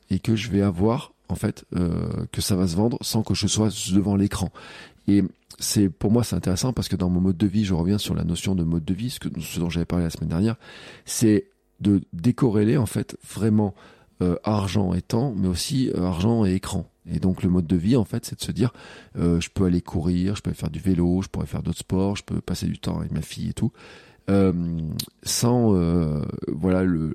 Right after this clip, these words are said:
le maximiser. Et puis que pendant ce temps-là, ça tourne un petit peu tout seul. Alors, que ça tourne tout seul, non, jamais vraiment.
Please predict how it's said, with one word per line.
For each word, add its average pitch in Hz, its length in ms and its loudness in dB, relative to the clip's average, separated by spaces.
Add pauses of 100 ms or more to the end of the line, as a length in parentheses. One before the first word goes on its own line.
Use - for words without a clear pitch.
le 95 140 4
maximiser. 110 640 2 (480)
Et - 60 0
puis 131 220 0
que - 180 0
pendant 95 240 2
ce - 80 -6
temps-là, 107 240 4
ça 104 140 0
tourne 127 420 2
un 90 140 -2
petit - 180 -6
peu - 100 0
tout - 140 -4
seul. 82 300 -2
Alors, 90 320 0 (100)
que - 80 -10
ça 107 80 2
tourne 113 160 2
tout 107 120 -6
seul, 92 280 2 (160)
non, 95 440 2 (160)
jamais 85 280 2
vraiment. 90 340 2